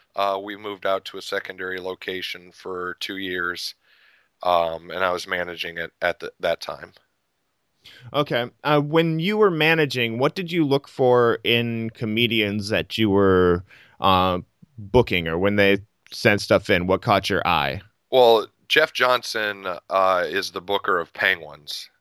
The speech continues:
Speaker 1: and, um, I could tell him, "Can you try to go for this person? Um,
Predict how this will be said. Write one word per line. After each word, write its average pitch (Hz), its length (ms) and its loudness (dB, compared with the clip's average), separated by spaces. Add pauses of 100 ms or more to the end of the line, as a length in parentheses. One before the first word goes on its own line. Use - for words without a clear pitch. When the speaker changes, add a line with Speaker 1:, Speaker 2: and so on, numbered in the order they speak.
(300)
Speaker 1:
and, 85 560 -4 (160)
um, 82 560 -4 (600)
I 107 140 4
could 101 320 -6
tell 92 360 0
him, 87 600 -10 (140)
"Can 92 160 -12
you 85 140 -16
try 101 240 -2
to 104 80 -4
go 101 220 -2
for - 160 -16
this 98 180 -4
person? 92 840 -8
Um, 78 520 -12